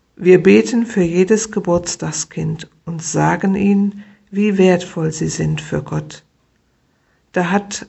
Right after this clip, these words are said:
manch einer der hartgesottenen Jungs Tränen in den Augen. So auch Pancho. Seit vielen Jahren kennen wir ihn schon und begleiten ihn. Nun ist er im Endstadium von aids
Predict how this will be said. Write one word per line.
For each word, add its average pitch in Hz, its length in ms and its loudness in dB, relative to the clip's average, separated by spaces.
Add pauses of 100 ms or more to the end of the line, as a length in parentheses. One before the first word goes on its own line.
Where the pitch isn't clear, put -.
(100)
manch 196 360 -2
einer 202 260 6
der 180 200 2
hartgesottenen 180 840 -2
Jungs 185 520 -2
Tränen 143 480 -2
in 147 180 -4
den 147 220 -2
Augen. 143 480 -4 (800)
So - 260 0
auch 190 300 2
Pancho. 156 600 -4 (680)
Seit 180 260 2
vielen 226 400 4
Jahren 190 440 4
kennen 180 400 0
wir 156 160 0
ihn 156 160 -2
schon 156 480 -4
und 160 180 -12
begleiten 156 560 0
ihn. 151 420 -4 (840)
Nun 202 280 6
ist 220 220 2
er 196 80 4
im 180 140 2
Endstadium 196 800 2
von 170 280 -4
aids 190 680 -2